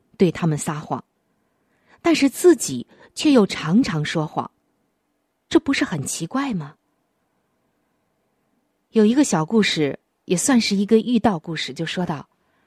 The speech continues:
曾经有两个好朋友，一个叫聪明，一个叫诚实。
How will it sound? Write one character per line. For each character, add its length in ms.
曾 220
经 240
有 100
两 160
个 120
好 220
朋 280
友， 180
一 180
个 240
叫 160
聪 300
明， 240
一 180
个 240
叫 160
诚 280
实。 320